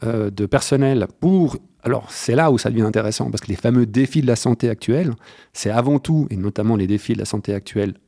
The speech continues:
dans nos pays, dits modernes, ben, c'est que la population vieillit, et de plus en plus, et qu'en fait, on se retrouve avec des soins aussi qui commencent à être de plus en plus chers, de plus en plus de technologies,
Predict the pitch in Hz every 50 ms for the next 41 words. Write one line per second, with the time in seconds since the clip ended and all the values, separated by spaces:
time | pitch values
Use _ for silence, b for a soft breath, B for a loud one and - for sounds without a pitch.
0 | _ - 98 101 117 117 120 120 113 104 - 120 123 147 196 220 - - _ _
1 | - 95 90 92 95 95 95 104 120 151 180 180 147 113 - B B B B B
2 | B B B B B - 92 92 95 90 - - - - 95 98 95 - 95 95
3 | 95 - 156 139 110 107 117 151 185 190 - _ _ _ _ _ _ _ - 110
4 | 98 95 98 87 - 104 95 101 101 - 196 208 - - - _ b b b b
5 | b b b b 127 113 - - 107 92 - 160 165 165 - 101 - - 113 -
6 | - 147 120 104 104 101 98 110 107 - - 123 127 120 107 101 - - 139 127
7 | 127 107 107 - 107 101 101 101 - 98 98 104 - - 101 92 92 87 - 104
8 | - - 175 208 214 - - B B B B B B - 110 101 123 113 104 113
9 | 101 98 - - 139 - - 113 107 107 110 117 170 226